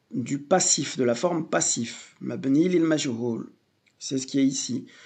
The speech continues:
Tous les formes de forme, tous les verbes de forme simple donneront le modèle fu'ila et yuf'alu au mudari'. Et puis pour chaque forme,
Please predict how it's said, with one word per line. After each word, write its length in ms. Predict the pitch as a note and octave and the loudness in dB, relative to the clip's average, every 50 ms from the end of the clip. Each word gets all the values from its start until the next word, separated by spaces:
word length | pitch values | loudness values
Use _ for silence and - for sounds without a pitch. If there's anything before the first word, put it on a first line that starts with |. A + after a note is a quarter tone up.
| - - - - - - _ - | -20 -20 -20 -20 -20 -20 _ 0
Tous 160 | - F3 F3+ | 6 8 10
les 160 | F3+ E3+ E3 | 12 10 10
formes 260 | - - E3+ D#3+ E3 | 8 4 4 6 8
de 80 | D#3+ D#3 | 6 6
forme, 420 | D#3 - D#3 C#3+ C#3 C3+ C3+ - | 6 4 4 6 6 4 4 0
tous 140 | - - E3 | -2 2 4
les 140 | D#3+ D3+ C3+ | 6 6 8
verbes 180 | C#3+ D3+ D3 | 6 6 6
de 80 | D#3 C#3+ | 4 0
forme 320 | C#3 - C#3 C3 C3 C3 | 0 0 2 2 4 4
simple 260 | C3 - E3 F#3+ F#3+ F3 | 4 2 2 2 2 2
donneront 440 | C#3+ C#3 C3+ C3 C#3+ E3 F3 F3+ | 2 4 4 4 4 4 2 2
le 100 | D#3 C3+ | 2 2
modèle 280 | C3 C3 C3+ D3+ D#3+ D#3+ | 2 2 4 4 2 0
fu'ila 680 | D#3+ - - F3 E3+ D#3 E3 E3 D#3+ C3 A2+ - - - _ _ _ _ - | 0 0 0 2 2 6 4 4 4 4 0 -2 -6 -16 _ _ _ _ -12
et 180 | - C3+ B2 A#2+ | -6 -2 0 4
yuf'alu 960 | A#2 C#3+ E3 D#3+ - - C#3 C3 C3+ C#3+ C#3+ C#3+ C3+ D#3 E3+ G3 G3+ G#3 - - _ _ _ _ _ _ _ _ - | 6 6 6 6 4 -2 -2 0 2 4 4 6 8 6 6 4 4 -2 -6 -16 _ _ _ _ _ _ _ _ 6
au 300 | - F3+ F#3 F3+ - - | 8 8 8 8 6 2
mudari'. 500 | D#3+ D#3+ E3+ F3+ F3 D#3 C3+ A#2+ G#2+ G2+ - - - _ _ _ - _ _ _ _ _ _ - - - - - - _ - - | 2 2 4 4 2 2 0 -2 -4 -6 -8 -12 -20 _ _ _ -20 _ _ _ _ _ _ -20 -20 -20 -20 -20 -20 _ 2 6
Et 180 | D3+ C#3+ C#3+ | 6 6 6
puis 320 | - - C#3+ D3 E3+ G3 G3 | 4 0 0 0 2 0 -2
pour 240 | - F3 C#3+ B2+ | -2 -4 -2 2
chaque 380 | - - - D3+ D3 D3+ D3 - | 4 4 6 8 6 6 6 2
forme, 600 | - - - D3+ C#3+ C3+ B2 B2+ B2 A#2 A2+ | -10 -8 0 4 6 6 6 6 4 2 0